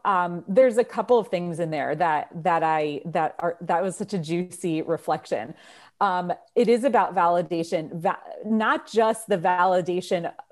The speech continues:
for you as the business owner, uh, f-,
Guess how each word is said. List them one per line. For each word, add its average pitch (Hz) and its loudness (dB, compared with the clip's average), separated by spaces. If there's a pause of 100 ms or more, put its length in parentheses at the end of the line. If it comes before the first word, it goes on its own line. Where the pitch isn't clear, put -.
for - -2
you 190 0
as 170 2 (120)
the 180 4
business 185 -2
owner, 160 0 (260)
uh, - -2 (100)
f-, - -14